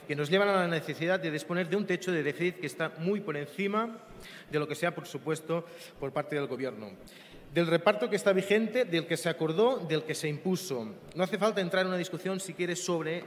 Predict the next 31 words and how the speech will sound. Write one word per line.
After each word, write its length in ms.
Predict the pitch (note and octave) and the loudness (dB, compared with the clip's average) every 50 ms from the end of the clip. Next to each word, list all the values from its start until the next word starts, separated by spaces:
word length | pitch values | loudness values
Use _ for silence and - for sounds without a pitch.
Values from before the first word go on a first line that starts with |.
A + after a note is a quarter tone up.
| - | -10
en 120 | C#3+ C#3+ C#3 | -10 -10 -8
qué 180 | - E3+ D#3+ | -6 -6 -4
cuantías 420 | - E3+ D#3 D3+ - D#3+ E3 D3+ - | -2 -4 -4 -4 -4 -4 -4 -4 -4
exactas. 440 | D3+ - - D#3 D3 - - C3 B2+ | -8 -6 -4 -4 -4 -4 -4 -6 -4
En 100 | C#3+ C#3+ | -2 0
todo 220 | - G#3 G#3 F#3+ | 2 2 4 4
caso, 460 | - E3+ D#3+ D#3 - - F3+ F#3+ F#3+ F#3+ - - - - - | 2 0 0 0 0 0 0 0 -2 -4 -10 -14 -12 -8 -6
está 240 | D3+ C#3 - E3+ F3 | -4 -2 0 2 6
muy 240 | F#3 G#3 G#3+ A3 | 6 6 6 6
por 200 | G#3+ G#3+ F3 E3 | 4 2 0 0
encima 440 | D#3+ D#3 D3+ - F#3+ F#3+ F#3+ F#3+ F#3 | 0 0 -2 -2 0 2 2 2 2
de 80 | E3 D#3 | 2 0
lo 120 | D3 D3 | 0 0
que 360 | D3+ D3 C#3+ C#3 C#3 C3 B2 G#2+ | 0 0 0 2 0 0 -2 -4
nos 160 | C#3 C3 - | -8 -8 -6
proponen. 540 | - C#3 C3 B2 D3+ D3 C3 B2 A#2+ A2+ G#2 - - - - - - - | -6 -6 -4 -4 -4 -4 -4 -4 -8 -10 -12 -14 -18 -20 -20 -20 -16 -8
De 180 | A2+ B2 C#3+ F3 | -2 0 2 2
hecho, 320 | F3 - - F3+ G3+ G#3 | 2 2 2 2 2 2
el 120 | E3 C3+ | 2 2
límite 420 | C3 D#3+ E3+ F3 E3+ F3 F3+ D#3 - | 2 2 2 2 2 0 -2 -4 -2
que 140 | - D3 C#3+ | -2 -2 -2
nos 200 | C#3 C#3 C3 - | -2 -4 -6 -6
proponen, 600 | - C#3 C3+ C#3 F#3+ F3 E3 F#3 G#3 G#3 G3 - | -4 -2 2 4 4 4 4 2 0 -2 -2 -6
este 280 | - B2+ - - D3 C3+ | -8 -10 -10 -8 -8 -6
cero 220 | - - E3 D#3 | -4 -2 -2 -2
coma 160 | - C3+ B2 A#2+ | -2 -4 -6 -6
seis 240 | - D#3 D3+ C3+ | -6 -6 -8 -6
por 160 | D3 - D3+ C#3+ | -6 -8 -10 -8
ciento 240 | - - C3+ C3 | -8 -8 -8 -6
del 140 | C3 C#3+ C#3 | -6 -8 -8
pib, 260 | C#3 - F#3 F#3+ F#3+ | -6 -4 -4 -4 -4